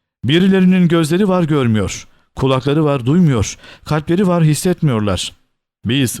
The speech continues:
ıslah ediciler istiyorlar. İyi bilin ki onlar bozguncuların ta kendileridirler. Yeryüzünde bir cennet ve ebedi hayat vaat ediyorlar.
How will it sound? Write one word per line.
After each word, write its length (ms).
ıslah 360
ediciler 440
istiyorlar. 600
İyi 220
bilin 200
ki 140
onlar 440
bozguncuların 800
ta 200
kendileridirler. 1040
Yeryüzünde 580
bir 100
cennet 480
ve 140
ebedi 420
hayat 360
vaat 220
ediyorlar. 640